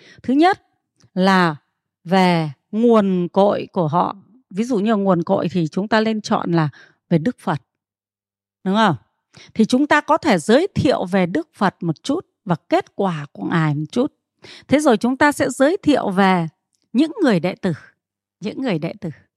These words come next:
Thế xong rồi chúng ta giới thiệu về cuộc sống tu tập, tu hành ở đây là gì. Xong rồi chúng ta mới đi đến cảnh đẹp, sự linh thiêng. Đó,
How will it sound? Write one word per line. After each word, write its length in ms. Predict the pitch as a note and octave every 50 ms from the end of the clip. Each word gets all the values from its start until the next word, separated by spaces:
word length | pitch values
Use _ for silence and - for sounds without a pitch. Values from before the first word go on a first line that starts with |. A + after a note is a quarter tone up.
| _ _ _ -
Thế 100 | C4 D4
xong 220 | - E4 D#4 D#4
rồi 140 | C#4 B3 A3+
chúng 160 | - B3+ C4
ta 140 | D#4+ D4 D4
giới 200 | C4 C#4 D4+ F4
thiệu 280 | - - D4 - -
về 240 | G3 F#3 G3+ G3+ F#3+ E3 _ -
cuộc 240 | - B3 G#3+ - _ -
sống 320 | - - - G#3+ A3+ D4 D#4 -
tu 140 | D#4+ D#4+
tập, 320 | D#4 - A3+ F3 - _ _ -
tu 100 | C4+ C4
hành 240 | - - G3 F3+ E3+
ở 120 | D#3 D3+ D3+
đây 200 | F3 G#3 A3 A3
là 240 | G#3+ G3+ D#3+ D3
gì. 280 | C3+ C3+ E3+ D3 C3+ - _ _ _ _ _ _ _ _ _ _ _ _
Xong 240 | - - G#3+ G#3+ G3+
rồi 180 | F3 F#3 E3+ D3
chúng 160 | - F#3 G3
ta 160 | - G#3+ G#3
mới 140 | G#3 G#3 G#3+
đi 140 | G3 G#3 G#3
đến 180 | G#3 A3 C4 D4 _ _ _ -
cảnh 280 | F#3+ E3+ - B2+ D3+
đẹp, 180 | D#3 F3+ E3+ D3+ - _ _ _ _ _ _ _ _ _
sự 280 | _ - - G#3+ - G3+
linh 160 | G3 F#3+ F3
thiêng. 220 | E3 - G#3 F#3+ F3+ _ _ _ _ _ _ _ _ _ _ _ _ _ _ _ _
Đó, 340 | - E3+ F3 F#3 G3 G#3 G#3